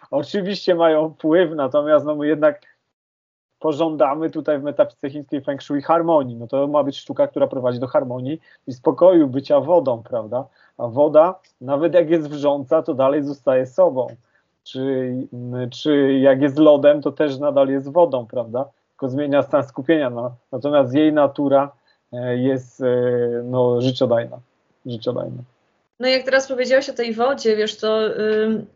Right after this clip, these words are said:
Speaker 2: od razu inspiruje do dodania, że to jest taki czas dostosowywania się, bo woda się dostosowuje. W zależności od warunków ona zawsze była, jest i będzie. I ona się po prostu dostosowuje do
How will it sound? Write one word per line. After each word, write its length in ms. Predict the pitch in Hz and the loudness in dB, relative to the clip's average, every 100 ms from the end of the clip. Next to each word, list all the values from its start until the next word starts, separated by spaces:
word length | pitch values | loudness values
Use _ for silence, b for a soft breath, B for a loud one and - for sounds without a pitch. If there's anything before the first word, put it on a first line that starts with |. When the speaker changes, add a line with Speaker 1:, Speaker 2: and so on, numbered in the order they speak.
| - | -10
Speaker 2:
od 140 | - 214 | -2 2
razu 260 | 247 240 | 2 2
inspiruje 560 | 247 226 - 233 247 247 | 0 -2 -2 0 4 4
do 100 | 233 | 4
dodania, 560 | 214 208 240 240 202 196 | 0 2 2 4 2 0
że 520 | 196 208 208 208 - - | 0 4 4 4 -2 -6
to 80 | 220 | 0
jest 140 | 240 | 0
taki 220 | 262 254 233 | 0 -6 0
czas 320 | 226 240 220 | 2 2 2
dostosowywania 880 | 233 233 240 247 220 226 254 233 196 | -2 0 -2 0 0 0 2 2 0
się, 160 | 196 | -2
bo 140 | 190 185 | -4 0
woda 340 | 202 220 240 | 0 2 0
się 220 | 233 208 | 0 0
dostosowuje. 800 | 208 208 214 - 202 208 190 170 - | 0 -2 -4 -2 2 2 2 -2 -4
W 40 | |
zależności 440 | 208 208 202 226 240 | 2 2 2 0 0
od 100 | 214 | 2
warunków 480 | 214 208 196 214 220 | 2 2 0 0 2
ona 160 | 220 | 4
zawsze 360 | 220 240 - 226 | 4 2 2 2
była, 400 | 196 233 233 226 | 2 4 4 6
jest 300 | 202 226 - | 6 4 0
i 100 | 196 | -4
będzie. 580 | 180 170 170 175 196 294 _ B B B B B - | 0 -2 -2 -2 -4 -6 _ B B B B B -2
I 120 | 220 | 4
ona 220 | 202 247 | 6 6
się 300 | 262 185 196 | 4 0 -2
po 100 | 226 | -4
prostu 380 | - 175 175 - | -2 -2 -2 -6
dostosowuje 840 | 180 175 - - 240 247 202 180 - _ _ - | -6 -6 -6 -4 -2 2 0 -2 -10 _ _ -6
do 340 | 196 233 285 | 4 4 4